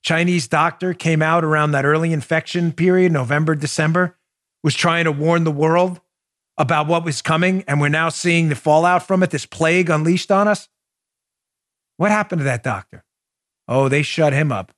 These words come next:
He's not around anymore. Died of the virus. They shut him right down.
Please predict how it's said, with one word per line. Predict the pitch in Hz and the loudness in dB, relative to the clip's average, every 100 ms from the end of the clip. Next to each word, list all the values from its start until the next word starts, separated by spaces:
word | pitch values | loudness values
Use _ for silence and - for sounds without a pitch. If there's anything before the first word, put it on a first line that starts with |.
| _ _ _ _ _ _ _ | _ _ _ _ _ _ _
He's | 151 | -6
not | 156 170 | -2 0
around | 143 156 165 131 | 2 2 0 -2
anymore. | 95 90 82 - _ _ _ _ _ _ _ _ _ _ _ _ _ _ _ _ - | -6 -14 -20 -20 _ _ _ _ _ _ _ _ _ _ _ _ _ _ _ _ -2
Died | 160 185 | 0 0
of | 117 | -4
the | |
virus. | 98 82 78 _ _ _ _ _ _ _ _ _ | -10 -16 -20 _ _ _ _ _ _ _ _ _
They | - 165 | -2 0
shut | - - 151 | 0 0 0
him | 135 160 160 120 | 2 0 0 -2
right | 120 143 165 | -2 -2 -2
down. | 160 139 135 95 | -2 -2 -2 -6